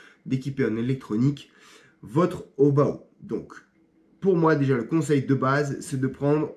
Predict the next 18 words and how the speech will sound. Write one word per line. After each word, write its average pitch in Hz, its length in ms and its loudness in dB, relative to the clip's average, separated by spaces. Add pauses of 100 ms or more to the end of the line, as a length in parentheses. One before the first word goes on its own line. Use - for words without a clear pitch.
(120)
plutôt 165 440 0
un 131 160 -4
modèle 139 520 2 (120)
A 165 240 -2
R - 200 -10
T 113 280 0
R, 135 80 -4 (140)
Almost 156 420 2
Ready 117 260 -8
to 95 140 -12
Run, 135 280 0 (260)
donc 123 200 -2
qui 113 300 -6
a 120 180 -4
juste 127 320 -8
l'électronique 120 600 -4 (720)
à 202 120 2
monter. 208 280 0